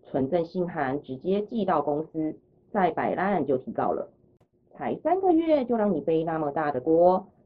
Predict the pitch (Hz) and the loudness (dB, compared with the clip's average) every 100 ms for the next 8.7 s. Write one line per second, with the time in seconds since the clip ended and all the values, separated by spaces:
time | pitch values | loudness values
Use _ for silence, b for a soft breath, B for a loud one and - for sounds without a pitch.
0 | - 127 143 135 139 151 - 170 175 175 | -10 -4 -2 0 -2 -4 -8 -6 -2 0
1 | 151 117 147 120 175 220 247 247 254 - | -2 -2 -2 0 2 2 2 0 -4 -10
2 | _ _ _ _ _ - 160 170 170 151 | _ _ _ _ _ -4 -2 0 4 4
3 | 143 160 151 135 - - 208 214 - - | 4 2 2 0 -2 -2 0 0 0 -4
4 | - - - _ _ _ _ _ - 349 | -2 -2 -4 _ _ _ _ _ -2 2
5 | 370 370 190 208 208 151 - 175 - 160 | 4 4 4 4 6 4 4 0 0 -6
6 | 131 147 113 - 123 104 226 247 277 _ | 0 2 2 0 -2 0 0 0 -2 _
7 | _ _ _ 147 131 - 147 107 - 160 | _ _ _ -4 -2 2 2 2 -4 -4
8 | 185 247 262 285 165 - | 0 0 0 4 6 4